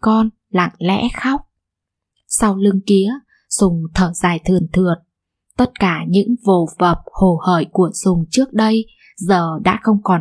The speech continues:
bóng dáng. Chẳng lẽ, chẳng lẽ điều Kía lo sợ nhất, Sùng đã biết chuyện xảy ra trong nương ngô, lại là sự thật?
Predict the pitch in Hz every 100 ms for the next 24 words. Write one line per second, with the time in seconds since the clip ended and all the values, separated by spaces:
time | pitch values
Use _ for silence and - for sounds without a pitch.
0 | 175 175 202 - 190 190 247 - _ _
1 | _ _ _ - - 180 - - 185 226
2 | 262 _ _ _ _ - 202 165 180 240
3 | 247 208 202 170 - 190 214 254 240 233
4 | - 185 - 185 254 - _ _ _ _
5 | - 202 170 165 156 175 - 269 - 208
6 | 185 - 214 262 - - 220 208 233 226
7 | 226 233 220 233 233 233 - - - 196
8 | 170 165 156 175 175 - 202 - - 180